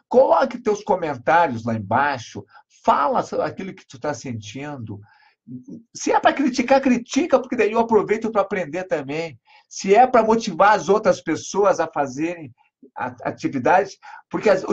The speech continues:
as pessoas lêem os comentários. E se você colocar comentários motivadores, eles vão assim, "Pô, se o José tá fazendo isso, quem sabe eu faço também." Ah, se não tá inscrito, o link da, do workshop, ele está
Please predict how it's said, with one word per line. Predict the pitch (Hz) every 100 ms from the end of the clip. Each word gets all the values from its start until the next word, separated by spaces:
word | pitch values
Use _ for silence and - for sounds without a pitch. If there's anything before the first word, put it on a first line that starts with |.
| 190
as | -
pessoas | - 180 254 -
lêem | 277 214
os | 214
comentários. | - 131 123 113 120 104 98 113
E |
se | 208
você | 196 170 247
colocar | 262 220 214 185
comentários | - 160 160 165 160 139
motivadores, | 147 - 147 120 113 143 233 254 - _ - _
eles | 170
vão | 220
assim, | 196 254
"Pô, | 254 311 359 302
se | 240 - 254
o | 302
José | 226 254 190 185 269 269 262 _
tá | 208 208
fazendo | 180 180 202 262 190
isso, | 208 269 -
quem | 247 240
sabe | - 214 208
eu | 175
faço | 175 160 - _
também." | 113 104 95 113 _ _ _ _ _ _ _ _ _ _ _ _ _ _
Ah, | 185 247
se | 202
não | 233 233
tá | 208
inscrito, | - 180 185 196 196 - _ _
o | 214 147
link | 151 170 180 160
da, | 120 123 117
do | 117
workshop, | 123 127 - - 123 147 160 120 107 - _ _
ele | 135 135
está | 123 - 131 131 135